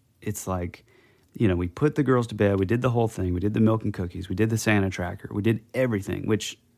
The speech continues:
is all, like, in theory, is really fun. But the idea that, oh, and, and we had also spent the entire day, like, with her family and stuff. So it was like, it was, like, really getting down to crunch time where it's like, "Okay, well, now we gotta put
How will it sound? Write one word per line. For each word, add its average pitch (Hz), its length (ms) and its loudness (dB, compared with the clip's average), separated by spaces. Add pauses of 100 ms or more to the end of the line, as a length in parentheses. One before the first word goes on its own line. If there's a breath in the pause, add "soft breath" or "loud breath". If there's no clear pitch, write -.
(240)
is 143 140 4
all, 180 320 2
like, 113 240 -2 (580 soft breath)
in 156 140 6
theory, 107 460 2
is 101 220 -8
really 104 300 4
fun. 95 420 0 (140)
But 110 140 -4
the 113 160 -2 (100)
idea 110 640 0
that, 90 400 -4
oh, 147 300 6
and, 123 320 4
and 135 240 6
we 131 60 6
had 123 60 2
also 117 240 2
spent 110 240 -4
the 107 100 -4
entire 107 360 -2
day, 101 460 0
like, 101 140 -6 (260)
with 98 140 -4
her 107 140 -2
family 95 360 -2
and 92 100 -2
stuff. 90 280 -10 (400 loud breath)
So - 120 2
it 135 80 4
was 113 140 -4
like, 98 280 -2 (840 soft breath)
it 110 60 -4
was, 101 100 -2
like, 98 240 -4
really 120 400 6
getting 104 240 2
down 101 240 2
to - 60 -6
crunch - 360 0
time 92 240 -4
where 90 100 -2
it's 87 140 -8
like, 98 140 -12
"Okay, 135 400 -4
well, 101 100 -2
now 104 120 2
we 117 60 0
gotta 110 140 0
put - 340 -2